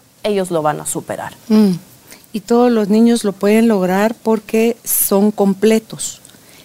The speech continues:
Speaker 2: vienen completos, vienen con lo que necesitan para poder funcionar en la vida.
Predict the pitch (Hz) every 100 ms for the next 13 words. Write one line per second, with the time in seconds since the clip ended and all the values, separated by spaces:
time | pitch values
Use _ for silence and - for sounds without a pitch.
0 | _ 160 165 208 233 240 247 240 175 165
1 | 160 196 208 208 - - - - _ _
2 | _ _ - 160 214 233 247 247 233 190
3 | 175 170 170 165 - 160 196 202 226 214
4 | 180 160 156 170 175 190 196 - 156 165
5 | 180 190 175 170 175 214 165